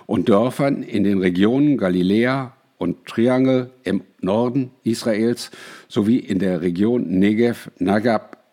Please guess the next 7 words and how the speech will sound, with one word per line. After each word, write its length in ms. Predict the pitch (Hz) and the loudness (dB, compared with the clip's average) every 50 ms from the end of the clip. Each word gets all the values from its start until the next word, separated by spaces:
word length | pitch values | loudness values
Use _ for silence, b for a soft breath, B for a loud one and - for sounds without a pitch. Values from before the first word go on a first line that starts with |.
| _ | _
im 140 | - 92 95 | -2 0 0
Süden, 440 | 90 87 104 113 110 90 73 - - _ _ - - _ - | 2 2 2 2 2 2 -2 -8 -10 _ _ -20 -20 _ -8
als 220 | 90 90 - - | -8 -6 -4 -4
Ergebnis 680 | 107 98 82 98 110 139 - 147 143 143 139 - - B B B B B B _ _ _ _ _ _ | -4 -2 0 0 0 0 2 0 0 0 0 -4 -8 B B B B B B _ _ _ _ _ _
einer 260 | - 95 92 92 87 | -4 -2 0 0 0
bewussten 600 | 78 87 80 87 117 120 - - - - 127 120 | -2 -2 -2 0 -2 -2 -2 -6 -6 -4 -2 -2
Segregationspolitik. 1160 | - 107 92 98 104 98 101 98 - - 104 107 113 - - - 82 71 65 - - - - | 0 0 -2 0 0 0 -2 -2 0 0 2 2 2 0 -2 -8 -8 -8 -8 -12 -16 -16 -18